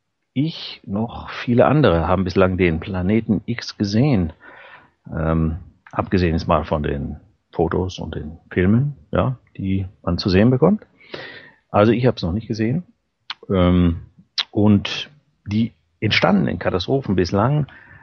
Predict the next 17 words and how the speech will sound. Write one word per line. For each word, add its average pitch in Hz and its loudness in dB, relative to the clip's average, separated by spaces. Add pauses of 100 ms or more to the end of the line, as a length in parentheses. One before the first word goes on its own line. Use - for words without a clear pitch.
(100)
waren 113 4
noch 101 -2
nicht - -4
absolut 107 -2
so 120 0
ka-, 113 0
äh, 104 -2
gravierend, 135 0
dass 101 -4
das 90 -2
Leben 117 0
in 98 0
irgendwelchen 107 0
großen 92 -2
Massen 85 0
beeinträchtigt 87 -4
wurde, 101 2